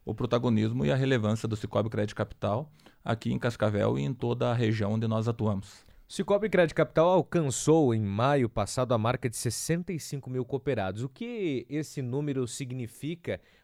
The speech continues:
Speaker 2: para a instituição? Porque, é, por fora, claro, é, é um número, é um consolidado, mas a gente sabe que para o cooperativismo não é somente um número, não é?
Speaker 1: É, é, principalmente porque no cooperativismo, é, a gente olha muito além do número.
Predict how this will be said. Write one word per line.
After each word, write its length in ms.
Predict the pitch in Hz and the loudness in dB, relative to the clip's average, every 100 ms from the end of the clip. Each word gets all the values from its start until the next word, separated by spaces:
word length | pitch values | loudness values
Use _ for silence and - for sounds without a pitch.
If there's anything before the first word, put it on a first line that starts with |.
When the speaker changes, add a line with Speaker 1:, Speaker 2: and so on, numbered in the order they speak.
| _ | _
Speaker 2:
para 240 | 135 131 | 0 2
a 20 | |
instituição? 680 | 127 117 117 110 104 - 180 | 0 -4 -6 -6 -6 -4 -4
Porque, 500 | 170 127 - 147 113 - _ - | -4 -6 -2 -2 -2 -8 _ -8
é, 140 | 92 | -6
por 220 | - 196 | 0 0
fora, 300 | 175 160 180 | 0 0 -2
claro, 440 | 208 185 160 117 104 | 0 2 2 2 0
é, 420 | 98 101 90 - - | -2 -4 -4 -10 -4
é 100 | 147 | -2
um 120 | 196 | 2
número, 440 | 196 147 101 90 | 4 4 0 0
é 80 | 101 | -2
um 120 | 139 | -2
consolidado, 1000 | 180 180 - 180 185 131 127 110 87 - - _ - | -4 -6 -4 -4 -2 2 4 2 0 -10 -14 _ -10
mas 180 | 107 | -4
a 60 | 120 | -2
gente 180 | 123 143 | -2 -2
sabe 260 | 156 160 | -2 -2
que 100 | - | -4
para 240 | 127 156 165 | 0 2 2
o 40 | |
cooperativismo 720 | 165 151 151 147 123 139 151 | -2 -2 -2 -2 -2 -4 -2
não 220 | 160 143 | -4 -2
é 60 | 156 | -2
somente 640 | - 165 123 117 139 - | -2 -6 -4 -4 -6 -4
um 60 | 110 | -4
número, 360 | 92 82 78 | -4 -6 -8
não 100 | 80 | -10
é? 60 | 85 - - - _ - | -12 -14 -20 -20 _ -2
Speaker 1:
É, 100 | - | 2
é, 280 | - - 107 | 2 2 2
principalmente 720 | 104 - 151 - 151 120 127 | 2 0 0 2 4 6 4
porque 300 | - 160 151 | 2 0 2
no 100 | 127 | 0
cooperativismo, 1000 | 117 120 120 110 - 101 98 117 120 107 - _ - - _ _ | 2 0 2 0 -2 -4 -2 -2 -2 -6 -8 _ -20 -20 _ _
é, 240 | - 101 - | 2 4 6
a 120 | 117 | 4
gente 280 | 107 110 120 | 6 2 4
olha 220 | 110 120 | 4 4
muito 420 | 110 123 139 135 | 2 2 0 0
além 340 | 117 107 113 113 | 0 2 2 2
do 180 | 110 | 2
número. 480 | 107 104 101 101 95 | 4 4 2 0 -4